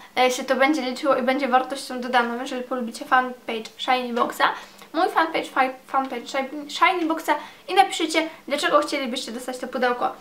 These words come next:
Czy, nie wiem, dla dziewczyny, bo wiecie, że lubi czerwone paznokcie, albo wy lubicie, gdy wasza dziewczyna ma czerwone paznokcie, bo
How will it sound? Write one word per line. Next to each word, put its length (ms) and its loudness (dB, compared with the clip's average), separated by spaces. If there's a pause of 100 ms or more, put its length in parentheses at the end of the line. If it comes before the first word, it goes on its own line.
(360)
Czy, 320 8
nie 160 4
wiem, 220 0
dla 120 6
dziewczyny, 500 0
bo 160 4
wiecie, 240 -2
że 120 -4
lubi 220 -4
czerwone 840 4
paznokcie, 540 4
albo 220 2
wy 160 -2
lubicie, 360 -2
gdy 160 0
wasza 280 4
dziewczyna 440 -2
ma 120 6
czerwone 400 2
paznokcie, 420 -2
bo 100 2